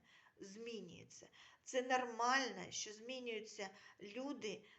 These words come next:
з якими ми йдемо по життю. Хтось залишається на місці, з, хто, з кимось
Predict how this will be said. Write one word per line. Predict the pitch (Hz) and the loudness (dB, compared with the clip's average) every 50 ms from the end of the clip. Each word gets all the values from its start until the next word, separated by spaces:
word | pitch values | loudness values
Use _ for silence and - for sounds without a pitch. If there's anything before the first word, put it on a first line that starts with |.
| _ - | _ -10
з | 196 202 | -6 -4
якими | 214 214 220 - - 226 226 226 220 | -4 -4 -4 -8 -8 -8 -8 -6 -8
ми | 208 202 196 190 185 | -8 -8 -6 -6 -6
йдемо | 185 185 180 180 185 190 180 170 185 196 208 214 214 214 - | -6 -8 -6 -4 -4 -4 -4 -4 -6 -6 -6 -8 -10 -14 -10
по | - 196 | -8 -6
життю. | 190 185 185 185 185 - _ - 185 175 170 170 170 - - - - - - - - _ | -6 -4 -6 -6 -8 -10 _ -8 -8 -8 -8 -10 -14 -20 -20 -20 -20 -20 -20 -20 -14 _
Хтось | - - - - - _ - 277 302 311 294 - - - | -10 -8 -8 -10 -6 _ 0 2 2 2 2 -2 -8 -10
залишається | 208 202 214 208 202 202 202 - - 202 196 196 196 190 190 - - - - - - | -6 -4 -2 0 0 0 0 0 0 0 0 0 -2 -2 -4 -8 -10 -10 -10 -10 -10
на | 190 196 | -10 -10
місці, | 185 185 190 208 254 294 - - - - - - - - - - _ _ | -10 -8 -10 -10 -10 -10 -12 -12 -12 -12 -12 -12 -16 -20 -20 -20 _ _
з, | - - - - _ _ - | -14 -14 -14 -16 _ _ -18
хто, | - - - - 240 233 226 - | -18 -16 -2 2 2 2 2 2
з | - - | -4 -8
кимось | - - 226 226 240 254 247 - - | -10 -10 -10 -8 -8 -8 -10 -10 -10